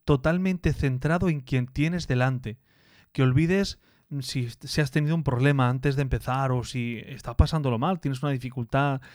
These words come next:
familiar. Céntrate en quien, en quien te va a escuchar, en quien tienes delante, e intenta, como digo,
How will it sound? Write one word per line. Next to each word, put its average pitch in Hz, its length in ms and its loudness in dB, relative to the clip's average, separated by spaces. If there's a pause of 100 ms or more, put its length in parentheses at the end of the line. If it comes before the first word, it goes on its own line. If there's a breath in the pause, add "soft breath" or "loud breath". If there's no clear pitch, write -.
(180 loud breath)
familiar. 120 640 0 (480 soft breath)
Céntrate 165 720 0
en 139 80 -6
quien, 123 560 -6
en 139 140 -6
quien 127 340 -4
te 131 100 0
va 127 120 0
a - 20 0
escuchar, 131 520 -2
en 110 140 -8
quien 117 220 -4
tienes 156 260 -2
delante, 120 540 -2 (500 soft breath)
e 131 80 -2
intenta, 139 480 0
como 143 220 0
digo, 147 340 0